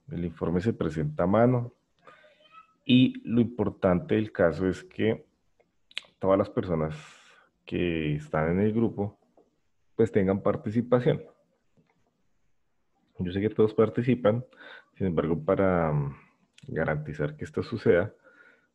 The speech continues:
todas las personas deben tener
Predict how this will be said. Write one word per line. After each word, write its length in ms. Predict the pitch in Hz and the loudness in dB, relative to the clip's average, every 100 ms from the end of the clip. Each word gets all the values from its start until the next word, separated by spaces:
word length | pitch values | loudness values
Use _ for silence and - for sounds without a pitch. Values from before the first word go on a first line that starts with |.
| _ | _
todas 160 | - 104 | 4 4
las 120 | 107 | 4
personas 500 | - 85 78 80 82 | 0 0 0 -2 -2
deben 640 | - 92 87 90 92 76 - _ _ - | 0 0 2 0 -2 -8 -18 _ _ -2
tener 460 | 87 80 80 80 | 0 2 0 -2